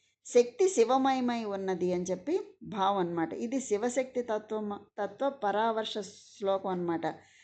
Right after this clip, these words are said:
అంటే శివ తత్-, శివశక్తి తత్వానికి పరాకాష్ఠ ఈ శ్లోకం. అంటే ఇక్కడ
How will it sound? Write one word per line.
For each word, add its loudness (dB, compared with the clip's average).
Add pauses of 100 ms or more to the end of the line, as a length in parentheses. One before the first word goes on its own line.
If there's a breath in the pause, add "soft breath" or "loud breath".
(160 loud breath)
అంటే 0
శివ -2
తత్-, -2
శివశక్తి 0
తత్వానికి -2
పరాకాష్ఠ 0
ఈ 2
శ్లోకం. -2 (600 soft breath)
అంటే 2
ఇక్కడ 0